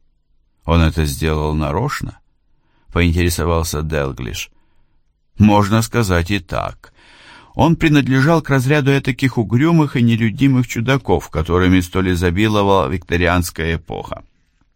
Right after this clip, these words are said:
Изобрёл свою собственную веру, основанную, насколько я понимаю, на откровении Иоанна Богослова. В начале осени тысяча восемьсот восемьдесят седьмого года, заперся в башне, замуровал дверь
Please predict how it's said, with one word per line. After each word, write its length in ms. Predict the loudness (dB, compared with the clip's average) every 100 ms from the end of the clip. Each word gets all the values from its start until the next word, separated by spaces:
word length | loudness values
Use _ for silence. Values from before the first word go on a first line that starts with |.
| _ _ _ _ _ -20 _ -4
Изобрёл 580 | 0 2 2 2 2 0
свою 280 | 0 0
собственную 760 | 0 -2 -2 0 2 4 2 0
веру, 480 | -2 -2 0 0 -4 -14 -6
основанную, 760 | -2 0 2 2 2 2 4 2
насколько 440 | 0 0 -2 0
я 120 | 0
понимаю, 640 | 0 2 2 2 2 0 -4 _ 0
на 140 | 0
откровении 880 | 0 -2 0 2 2 2 2 0 -4
Иоанна 580 | -4 0 2 2 2 0
Богослова. 760 | 0 0 0 -2 -2 -2 -2 -6 -14 _ _ _ _ -20 -2
В 40 |
начале 420 | -2 2 2 2 4
осени 400 | 2 4 2 2
тысяча 380 | 0 -4 -2
восемьсот 460 | 0 0 0 0 -2
восемьдесят 560 | -2 0 -2 -2 -6 -6
седьмого 440 | -4 -2 -2 -2
года, 400 | -2 -4 -4 -10 _ _ _ -2
заперся 640 | -2 0 0 2 2 2
в 60 |
башне, 580 | 2 2 0 0 -2 -2 -4
замуровал 680 | 2 4 4 4 4 4 2
дверь 420 | 0 0 0